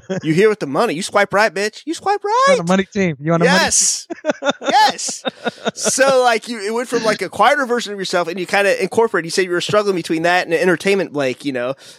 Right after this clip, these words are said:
Speaker 2: from, you know, Money Blake to, you know, Tinder Blake, and then all of a sudden it seems like you're just kinda merging a little bit. You're, you're, you're, you're getting out there, you're getting a little more confident like you are on your podcast, which is cool,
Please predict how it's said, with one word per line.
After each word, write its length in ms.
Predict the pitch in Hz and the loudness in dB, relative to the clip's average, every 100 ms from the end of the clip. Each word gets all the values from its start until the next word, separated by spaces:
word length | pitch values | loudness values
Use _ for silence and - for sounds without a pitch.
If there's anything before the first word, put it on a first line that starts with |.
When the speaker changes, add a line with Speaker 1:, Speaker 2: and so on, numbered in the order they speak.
| _ - | _ -4
Speaker 2:
from, 240 | 165 147 143 | -2 0 -2
you 100 | 156 | -2
know, 100 | 120 | 0
Money 220 | 185 208 | 2 2
Blake 380 | 185 185 170 - _ _ - | 2 0 0 -6 _ _ -2
to, 340 | 165 143 123 - _ - | 2 2 0 -12 _ -6
you 140 | 160 | -4
know, 260 | 147 117 - _ _ - | -2 -6 -12 _ _ -2
Tinder 240 | 202 294 | 2 2
Blake, 320 | 202 143 143 - | 2 0 0 0
and 120 | 165 | 2
then 60 | 196 | 2
all 60 | |
of 20 | |
a 40 | 208 | 4
sudden 180 | 254 240 | 0 0
it 20 | |
seems 260 | 269 277 | -4 -2
like 220 | 240 233 226 | 0 -2 -4
you're 60 | |
just 220 | 214 254 - | -10 -6 -2
kinda 180 | 247 | 0
merging 380 | 240 262 285 233 | 4 2 2 0
a 40 | 196 | 2
little 160 | 156 | 0
bit. 240 | 127 113 - | -2 -6 -4
You're, 160 | 151 156 | -4 -4
you're, 300 | 175 175 170 | -2 -2 -4
you're, 240 | 180 180 156 | -6 -6 -6
you're 140 | 180 151 | -6 -4
getting 240 | 180 180 | -2 0
out 180 | 220 277 | 0 0
there, 120 | 196 | -2
you're 100 | 156 | -4
getting 160 | 156 175 | -4 -2
a 20 | |
little 120 | 190 | 0
more 80 | 175 | 0
confident 540 | - 226 262 - 143 127 _ _ - | 0 0 0 0 -6 -6 _ _ 0
like 200 | 160 160 | 0 4
you 80 | 170 | 4
are 120 | 170 | 4
on 80 | 170 | 2
your 100 | 156 | 2
podcast, 640 | 240 262 - 107 - - _ _ - | 2 2 -2 -10 -10 -18 _ _ -6
which 160 | 220 269 | -4 -4
is 80 | |
cool, 380 | - 480 427 - | 2 2 2 -4